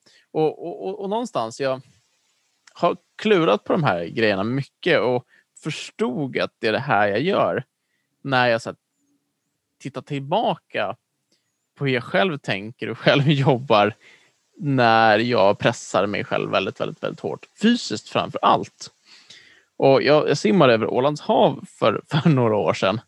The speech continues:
Och att, att, alltså, jag var nybörjare på att simma, gjorde det med bara armarna. Det var ju helt brutalt jobbigt. Och då blev jag någonstans så här tvungen att ta fram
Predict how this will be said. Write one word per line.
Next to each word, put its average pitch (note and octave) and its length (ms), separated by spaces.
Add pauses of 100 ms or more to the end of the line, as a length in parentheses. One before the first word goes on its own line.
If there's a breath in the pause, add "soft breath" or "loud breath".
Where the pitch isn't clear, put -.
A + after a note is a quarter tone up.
(720 soft breath)
Och B2 360
att, - 180
att, - 160 (400)
alltså, C3+ 180
jag C3+ 120
var D#3 160
nybörjare B2+ 480
på B2+ 80
att A#2+ 60
simma, G#2 480
gjorde A#2+ 440
det G#2 160
med G2+ 160
bara G#2+ 240
armarna. F#2 420
Det A2 140
var B2+ 100
ju A#2 200 (640)
helt G#2+ 340 (560)
brutalt D3 880
jobbigt. - 640 (1400)
Och - 100
då C#3 100
blev D#3 180
jag A#2 80
någonstans G#2+ 280
så F#2+ 60
här D#2 60
tvungen C#3 400
att G#2+ 160
ta G#2+ 100
fram A2 400